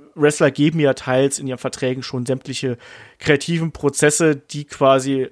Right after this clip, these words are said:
bei W W E geschehen, an W W E ab. Da hat man ja zuletzt auch irgendwelche Verträge gesehen, ähm, online,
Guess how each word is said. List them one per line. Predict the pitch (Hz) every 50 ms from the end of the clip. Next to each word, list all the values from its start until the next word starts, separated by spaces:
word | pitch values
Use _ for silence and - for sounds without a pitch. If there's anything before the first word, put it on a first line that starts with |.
| _
bei | - - 135 139 143 139
W | 147 135
W | 139
E | 143 147 151
geschehen, | 139 135 - - - 139 143 151 143 135
an | - - 135 139 147 139 127
W | 135 131 131
W | 131
E | 127 131 131 -
ab. | - 131 131 - - - _ -
Da | 127 120 120 117 143
hat | - -
man | 135 127
ja | 127 120
zuletzt | - - 127 127 - - -
auch | 127 120 -
irgendwelche | - 123 123 -
Verträge | - 127 - - 131 131 135 127 127 117
gesehen, | 127 117 113 131 131 139 143 143 135 - - - - - - - - _
ähm, | 135 131 131 127 - - - - - - - - _
online, | 143 139 143 139 135 135 135 127